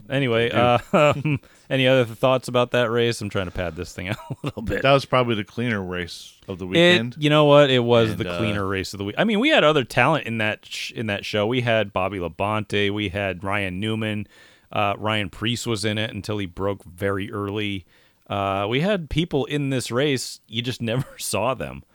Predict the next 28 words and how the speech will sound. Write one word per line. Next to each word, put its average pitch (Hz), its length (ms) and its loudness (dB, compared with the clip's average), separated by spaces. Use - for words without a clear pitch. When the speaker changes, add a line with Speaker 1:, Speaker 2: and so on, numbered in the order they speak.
Speaker 2:
Yep, 131 220 -2
and 110 300 -2
Tommy 113 260 0
Baldwin 98 400 0
locked 92 300 -6
up 87 160 -10
the 82 280 -10
Owners' 76 300 -10
Championship. 69 380 -16
Speaker 1:
That's 117 260 0
right. 120 260 0
Yes, 101 300 -2
we 104 80 -2
have 101 140 -2
to 104 80 -4
mention 101 340 -4
that 92 220 -4
with 101 200 -4
Jimmy 104 260 -4
Blewett 104 380 0
in 98 60 -10
the 90 80 -8
car. 90 360 -4
He 95 120 -6
did 95 240 -4
lock 90 340 -4
up 85 260 -6
the 78 280 -8